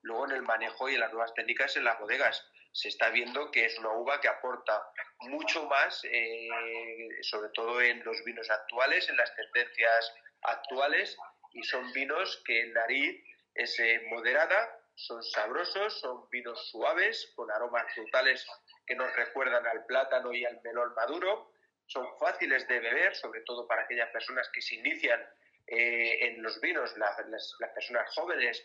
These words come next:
eh, en este caso pues también, eh, el género femenino, pues cuando se inician en, en, en el consumo de vino, pues son vinos que entran muy bien,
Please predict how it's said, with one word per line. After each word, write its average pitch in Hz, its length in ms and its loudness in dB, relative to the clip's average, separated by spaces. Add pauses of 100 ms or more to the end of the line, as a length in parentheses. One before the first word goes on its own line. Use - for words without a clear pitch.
(260)
eh, 120 300 -2
en 117 100 -6
este 117 200 -4
caso 117 280 -2
pues 120 160 -6
también, 120 380 2
eh, 120 360 2
el 113 100 -2 (120)
género 120 260 0
femenino, 135 540 0 (340)
pues 120 200 -6 (200)
cuando 120 280 -2
se 113 160 -2
inician 117 540 0
en, 113 240 -4
en, 104 340 -12 (680)
en 101 200 -8
el 101 120 -10
consumo 113 420 -2
de 123 120 8
vino, 147 300 0 (240)
pues 113 120 -4
son 127 200 -4
vinos 139 320 4
que - 80 6
entran 135 320 2
muy 113 200 -2
bien, 170 320 4